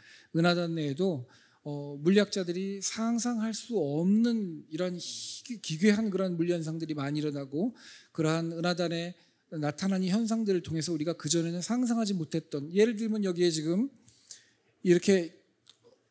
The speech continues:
파란색 선들이 쭉쭉쭉쭉 금처럼 가 있잖아요. 이렇게 금처럼 가 있죠. 이게 처음 봤을 땐 이게 뭔지 몰랐는데 이게 뭐냐면 이 은하단보다 훨씬 멀리에 존재하고 있는 은하의 빛이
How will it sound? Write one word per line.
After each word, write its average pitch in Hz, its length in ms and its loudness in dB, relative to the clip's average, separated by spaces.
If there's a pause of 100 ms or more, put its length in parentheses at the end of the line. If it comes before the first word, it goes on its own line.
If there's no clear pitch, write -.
(480)
파란색 226 580 4
선들이 214 440 2
쭉쭉쭉쭉 - 880 0
금처럼 202 460 6
가 165 100 6
있잖아요. 151 600 0 (540)
이렇게 175 220 -2 (480)
금처럼 196 480 4
가 170 100 2
있죠. 151 460 0 (400)
이게 185 140 4
처음 262 360 4
봤을 233 280 0
땐 220 120 0
이게 208 120 0
뭔지 185 260 2
몰랐는데 165 420 -2
이게 165 160 -2
뭐냐면 170 480 0 (360)
이 202 180 4
은하단보다 202 540 2
훨씬 285 760 4
멀리에 208 480 4
존재하고 170 500 2
있는 170 300 -4
은하의 190 600 4
빛이 156 420 4